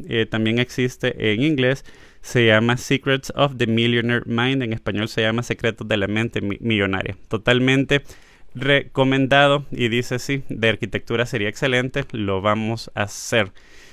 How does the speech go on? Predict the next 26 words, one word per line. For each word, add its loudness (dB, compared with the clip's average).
Y 2
seguimos 0
con 0
el 0
siguiente -2
de -2
los -4
secretos. -6
Voy -4
a -2
venir -2
acá 0
y 0
esto 2
es 2
<laughs> 4
bien 2
interesante. 2
El 2
siguiente 2
secreto 0
que 0
quiero 6
compartir 2
con 2
ustedes, 4